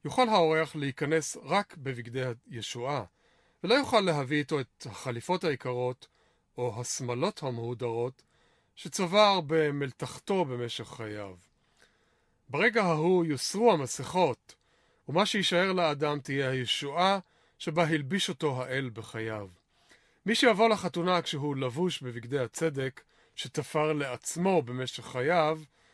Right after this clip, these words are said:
במעשה הצדקה שעשה, במחשבה לצבור לעצמו קרדיט בשמיים, יווכח שהוא עירום וחסר כל. "ונהי כטמא כולנו, וכבגד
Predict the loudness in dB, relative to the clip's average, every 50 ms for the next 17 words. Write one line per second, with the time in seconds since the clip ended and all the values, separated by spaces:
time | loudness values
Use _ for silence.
0 | _ _ _ _ _ _ _ _ _ _ _ _ _ _ -8 -6 -2 0 0 0
1 | 0 2 2 2 2 0 -2 -6 -10 -10 -8 -10 -8 -2 2 2 2 2 2 0
2 | 0 0 0 0 -2 0 0 0 -2 -4 -8 _ _ _ _ _ _ _ _ _
3 | _ _ _ _ _ _ -2 0 0 0 0 -2 0 2 4 6 6 6 6 4
4 | 2 0 -2 -4 -6 -8 -8 -2 2 2 2 4 4 2 2 0 0 -2 -2 -2
5 | -2 -2 _ -4 0 0 2 2 0 -2 -6 -6 -6 -6 -4 -4 -4 -4 -4 -2
6 | 0 2 2 2 2 2 0 -2 -4 -8 _ _ _ _ _ _ _ _ _ _
7 | -4 -2 -2 0 4 4 4 4 2 0 0 2 4 4 4 4 2 0 0 0
8 | 2 2 2 2 2 2 0 -2 -6 -6 -6 -8 -6 -4 -2 -2 -2 -2 -2 -4
9 | -8 -8 -6 -6 -6 -6 -8 -12 -18 _ _ _ _ _ _ _ _ _ _ _
10 | _ _ _ _ _ _ _ _ 0 0 2 4 4 4 4 4 2 2 0 -2
11 | -6 -4 0 0 0 2 4 4 4 2 2 0 -4 -4 0 2 4 4 4 2
12 | 0 -4 -6 -10 _ _ _ _ _ _ _ _ _ _ _ -4 -2 0 0 2
13 | 2 2 2 0 -2